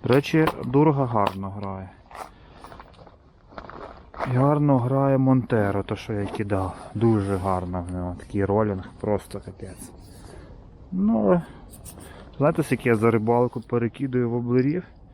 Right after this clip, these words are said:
і тільки на якийсь один з них щось клює. Ви собі не представляєте. Можу цю коробку всю перекидати, весь силікончик перекидати і потім аж на щось клюне.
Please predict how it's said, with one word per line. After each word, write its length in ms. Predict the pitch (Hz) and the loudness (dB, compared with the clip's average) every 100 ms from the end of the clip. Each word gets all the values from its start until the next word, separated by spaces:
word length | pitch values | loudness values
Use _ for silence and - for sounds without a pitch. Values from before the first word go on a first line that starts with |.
| - - - - - - | -20 -20 -20 -20 -20 -6
і 180 | 113 110 | 0 0
тільки 400 | - 143 143 131 | 0 -2 0 2
на 120 | 131 | 4
якийсь 340 | 123 117 143 - | 4 2 -2 -2
один 440 | 123 120 135 127 | -2 4 4 4
з 120 | 104 104 | 2 0
них 360 | 135 170 - - - - - - - - - - - - - - | 0 0 -4 -14 -20 -20 -20 -20 -20 -20 -20 -20 -20 -20 -20 -2
щось 280 | - 151 | 2 2
клює. 580 | - 139 131 120 101 87 - - - - - - | 2 0 2 4 2 0 -8 -16 -20 -20 -10 -2
Ви 100 | 120 | -2
собі 320 | - 135 135 | -2 0 2
не 120 | 131 | 2
представляєте. 680 | 120 127 - 131 113 101 110 | 0 -6 -2 2 2 2 0
Можу 200 | 131 139 | 0 0
цю 160 | - | -4
коробку 380 | - 151 147 - | 0 0 0 -2
всю 240 | 113 127 110 | -8 -8 -2
перекидати, 720 | 113 110 117 123 147 160 139 - - - - - - - | -2 -2 -2 0 0 -2 -10 -14 -20 -20 -20 -20 -20 -8
весь 320 | 120 117 117 - | 0 2 0 0
силікончик 680 | 131 117 - 120 110 107 - | 2 2 2 2 2 -2 -6
перекидати 840 | - 107 - 113 120 131 135 101 | -4 -4 -4 -2 0 0 -2 -6
і 60 | |
потім 420 | 95 117 117 107 107 | -4 -4 -2 0 0
аж 200 | - - - - - - - | -2 -10 -20 -20 -20 -20 -4
на 140 | 113 104 | 0 2
щось 280 | - 113 - | 2 -2 -2
клюне. 420 | 95 87 87 | -6 -6 -6